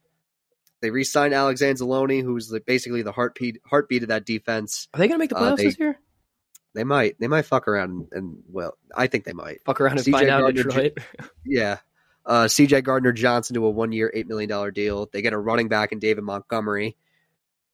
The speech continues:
Speaker 1: So they have him with DeAndre Swift, which is a little bit weird if you ask me, but
Speaker 2: Yeah, they're kind of the same running back.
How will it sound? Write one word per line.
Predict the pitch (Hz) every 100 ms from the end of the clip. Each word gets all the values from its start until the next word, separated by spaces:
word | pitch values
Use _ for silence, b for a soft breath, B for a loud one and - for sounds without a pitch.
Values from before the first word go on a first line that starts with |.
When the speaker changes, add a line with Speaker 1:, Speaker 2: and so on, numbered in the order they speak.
| _
Speaker 1:
So | - 98
they | 104
have | 107 101
him | 113 110
with | 104
DeAndre | 98 101 101 95 92
Swift, | 98 101 -
which | 95
is | 101
a | 92
little | 98 95
bit | 95
weird | 98 98
if | 95
you | 101
ask | 92 92 -
me, | 143 151 147 -
but | 107 98 _ _ _ _ _ -
Speaker 2:
Yeah, | 123 113
they're | 117
kind | - 143
of |
the | 117
same | - 110
running | 101 107
back. | 104 101 95